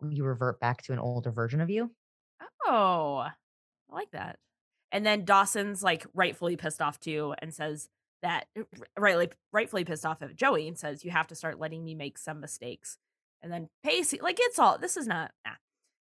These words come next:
Speaker 2: N-, no one should be in this drunk tank right now. Pacey, who's, like, drunk and annoyed because now he's in love with Joey and doesn't wanna watch the Joss-,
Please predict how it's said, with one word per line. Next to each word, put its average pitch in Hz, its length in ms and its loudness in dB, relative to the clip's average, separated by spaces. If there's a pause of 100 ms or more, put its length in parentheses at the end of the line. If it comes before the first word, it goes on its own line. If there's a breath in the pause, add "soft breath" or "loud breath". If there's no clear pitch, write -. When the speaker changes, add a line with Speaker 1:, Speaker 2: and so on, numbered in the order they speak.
(160)
Speaker 2:
N-, 277 280 -10
no 370 140 4
one 285 140 4
should 202 120 -4
be 165 100 -4
in - 60 -10
this 151 100 -14
drunk 139 180 -8
tank - 160 -20
right 143 140 -4
now. 104 160 -4 (400)
Pacey, 339 420 4
who's, 233 140 0
like, 180 240 -2
drunk 254 500 2 (180)
and 196 120 -4
annoyed 240 600 0
because 175 240 -12
now 160 120 -6
he's 165 160 -10
in 165 100 -10
love 156 140 -6
with 156 120 -20
Joey 247 460 2
and 190 80 -4
doesn't 165 180 -4
wanna 156 140 -6
watch - 160 -6
the 147 80 -14
Joss-, 147 280 -4